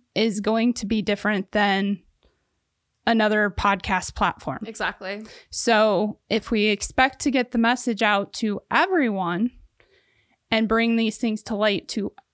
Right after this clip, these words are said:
Speaker 1: everyone, then everyone needs to be talking about it. We just have to be humble enough to say, "I don't have all the answers. I don't, you know, I
Speaker 2: Yeah.
Speaker 1: ca-,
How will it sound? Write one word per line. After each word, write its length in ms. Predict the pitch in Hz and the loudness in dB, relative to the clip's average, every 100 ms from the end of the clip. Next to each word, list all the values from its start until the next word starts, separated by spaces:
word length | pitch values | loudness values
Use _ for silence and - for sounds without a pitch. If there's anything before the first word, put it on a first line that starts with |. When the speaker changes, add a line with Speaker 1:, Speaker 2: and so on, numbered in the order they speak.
| - | 2
Speaker 1:
everyone, 760 | 302 370 320 220 180 175 214 - - | 2 4 2 4 2 2 -2 -4 -2
then 440 | 226 233 226 214 - - | 2 2 2 0 -2 2
everyone 540 | 254 381 359 247 202 | 4 6 4 4 4
needs 260 | 220 202 - | 2 0 -2
to 60 | |
be 100 | 208 | -2
talking 320 | 202 277 302 | 2 0 2
about 160 | 233 196 | 2 4
it. 120 | 214 | 2
We 120 | 220 | 0
just 180 | 208 240 | -2 -2
have 160 | 240 233 | -2 -2
to 60 | 208 | -2
be 140 | 214 | -2
humble 240 | 214 214 | 0 0
enough 240 | 220 208 208 | 0 0 -2
to 80 | 208 | -4
say, 320 | 226 214 202 - - _ _ - _ _ _ - - - | -2 -2 -4 -12 -20 _ _ -20 _ _ _ -12 -6 0
"I 140 | 196 | 2
don't 240 | 220 262 - | 2 0 0
have 180 | 220 196 | -2 0
all 120 | 202 | 0
the 180 | 175 175 | 0 -2
answers. 500 | 147 - 214 254 - | -2 -2 0 0 -2
I 160 | - 226 | 0 2
don't, 300 | 240 - - _ _ _ - | 2 -2 -6 _ _ _ -2
you 160 | 233 | 0
know, 240 | 214 180 - | 2 0 0
I 100 | 202 | 2
Speaker 2:
Yeah. 140 | 220 | 2
Speaker 1:
ca-, 100 | 277 | 0